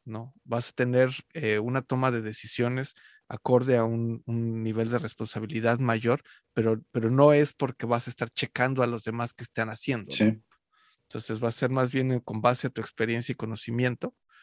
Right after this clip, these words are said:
Speaker 1: ¿no? Que se van a acercar a ti y decir, "Oye, hay tal cosa, ¿qué hacemos?", ¿no? Ya no, ya no es el del látigo, ¿no?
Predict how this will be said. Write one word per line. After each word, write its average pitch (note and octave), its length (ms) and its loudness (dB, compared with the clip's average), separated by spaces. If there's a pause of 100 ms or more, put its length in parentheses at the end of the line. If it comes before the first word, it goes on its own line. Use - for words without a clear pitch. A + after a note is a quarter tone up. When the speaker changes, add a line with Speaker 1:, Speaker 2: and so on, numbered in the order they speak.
(160)
Speaker 1:
¿no? A2+ 260 -8
Que - 80 -16
se A2 100 -6
van G#2+ 140 0
a B2 40 0
acercar C3 360 4
a C3+ 80 8
ti - 140 2
y C#3 40 6
decir, B2 280 2
"Oye, C3 320 -2 (480)
hay A#2+ 100 6
tal B2+ 240 2
cosa, D3 320 2
¿qué - 160 2
hacemos?", A#2 540 -2 (440)
¿no? B2 320 -10
Ya C3 160 6
no, C#3 320 8
ya F#3 220 -2
no C3+ 140 0
es B2+ 120 -4
el E3 140 0
del G3+ 160 -4
látigo, C3 460 4
¿no? B2+ 100 0